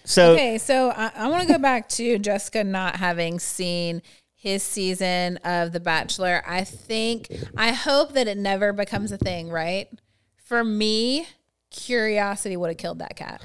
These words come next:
Speaker 1: Oh, I
Speaker 2: Like,
Speaker 1: would watch
Speaker 2: I
Speaker 1: it.
Speaker 2: would, I would make myself emotionally sick watching it if it was my husband, because I would have to know.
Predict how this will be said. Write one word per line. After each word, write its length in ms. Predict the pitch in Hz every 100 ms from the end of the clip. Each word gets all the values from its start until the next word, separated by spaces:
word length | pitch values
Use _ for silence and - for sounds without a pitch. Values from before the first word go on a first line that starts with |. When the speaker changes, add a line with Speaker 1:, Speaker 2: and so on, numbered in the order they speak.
| - - -
Speaker 1:
Oh, 80 | 143
I 100 | 143
Speaker 2:
Like, 60 |
Speaker 1:
would 100 | 180
watch 440 | 180 196 135 135 226
Speaker 2:
I 40 |
Speaker 1:
it. 140 | 233 - - - _ _
Speaker 2:
would, 340 | 214 233 240 214
I 180 | 196 202
would 460 | 233 247 262 254 226 _ _ _ -
make 320 | 202 202 208
myself 400 | 220 214 196 196
emotionally 480 | 196 185 175 185 180
sick 320 | - 170 -
watching 340 | - - 175
it 260 | 175 - - _ _ _ -
if 100 | 240
it 60 |
was 140 | 330 294
my 80 |
husband, 520 | 285 381 214 127 98 - _ -
because 420 | 226 254 254 214 - _
I 100 | -
would 100 | 208 214
have 160 | 190
to 100 | -
know. 280 | 175 165 165